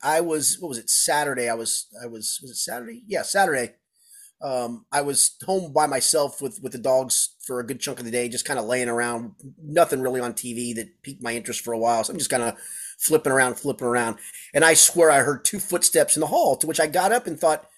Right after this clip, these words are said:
"Oh, did somebody just get home? I thought they weren't gonna get home till six or seven tonight." And so I hopped up and obviously nothing was there, but as God is my witness, dude, I heard two footsteps in the hall.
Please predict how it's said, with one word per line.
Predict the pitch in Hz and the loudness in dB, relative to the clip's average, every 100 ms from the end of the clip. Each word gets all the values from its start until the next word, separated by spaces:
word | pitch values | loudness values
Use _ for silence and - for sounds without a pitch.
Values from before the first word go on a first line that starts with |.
| _ _ | _ _
"Oh, | - 302 135 - _ | 4 4 4 -6 _
did | - 131 | -8 -2
somebody | 170 165 | 0 -2
just | 143 151 - | -4 -4 0
get | 131 | 0
home? | 131 226 | 2 0
I | |
thought | 180 180 | 0 0
they | 185 | -2
weren't | 185 | -4
gonna | 185 | -4
get | 185 | -4
home | 196 | -2
till | 190 | 0
six | - 208 - | 0 0 -2
or | |
seven | - 220 220 | 2 2 2
tonight." | 214 277 214 - - - - | 2 2 0 -8 -20 -20 -16
And | 165 | 0
so | 208 | 4
I | 190 | 6
hopped | 185 220 - | 6 2 4
up | 269 269 - | 2 2 -10
and | 190 180 160 _ _ - 143 | -6 -6 -8 _ _ -10 0
obviously | 160 165 170 | 2 2 4
nothing | 170 175 | 4 4
was | 165 | 4
there, | 214 233 | 6 6
but | - - - - - | 2 -6 -20 -16 -6
as | 131 | 4
God | 208 | 6
is | 214 | 6
my | 196 | 6
witness, | 190 202 170 | 6 4 0
dude, | 170 170 | 4 4
I | 165 | 4
heard | 170 | 0
two | 165 | -6
footsteps | 156 160 - 147 139 | -8 -6 -2 -2 0
in | |
the | 127 | 2
hall. | 135 - | 2 2